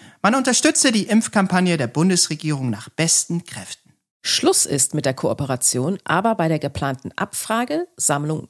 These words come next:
Speaker 2: Speicherung und gegebenenfalls Weiterleitung des individuellen Impfstatus.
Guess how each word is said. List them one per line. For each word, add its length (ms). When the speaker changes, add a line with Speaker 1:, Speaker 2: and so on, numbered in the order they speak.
Speaker 2:
Speicherung 580
und 160
gegebenenfalls 760
Weiterleitung 840
des 200
individuellen 840
Impfstatus. 800